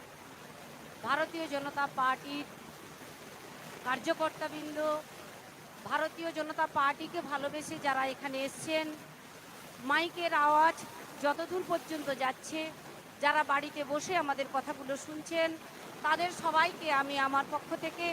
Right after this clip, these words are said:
ভারতীয় জনতা পার্টির পক্ষ থেকে আন্তরিকভাবে শ্রদ্ধা, অভিনন্দন এবং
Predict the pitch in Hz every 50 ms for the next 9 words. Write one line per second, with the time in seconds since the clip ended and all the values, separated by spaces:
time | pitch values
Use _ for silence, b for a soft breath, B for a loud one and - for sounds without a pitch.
0 | 330 - - - - - - - - 240 285 302 339 339 - 330 311 247 277 277
1 | 285 285 285 277 269 - 277 269 285 277 302 285 254 - 285 277 - - 277 277
2 | - 277 - 302 311 311 311 302 - - - - - - - 254 269 285 277 269
3 | 330 339 359 - - 285 294 277 285 285 - - - 277 269 - - 269 294 277
4 | 254 220 262 262 254 254 254 254 254 254 254 233 262